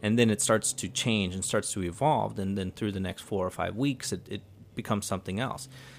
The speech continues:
And then it's done. And, and what's interesting about that process is because now for the f-, next year, I can sit back and look at that and go, "Well, what we did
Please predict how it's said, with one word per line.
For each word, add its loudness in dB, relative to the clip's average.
And 6
then 6
it's -2
done. 0
And, -4
and -4
what's 2
interesting 4
about 2
that -6
process 0
is -8
because -4
now 2
for -4
the 0
f-, -14
next 0
year, -2
I -4
can -8
sit -6
back -2
and -8
look -4
at -16
that -8
and 2
go, 2
"Well, 6
what 6
we 4
did 4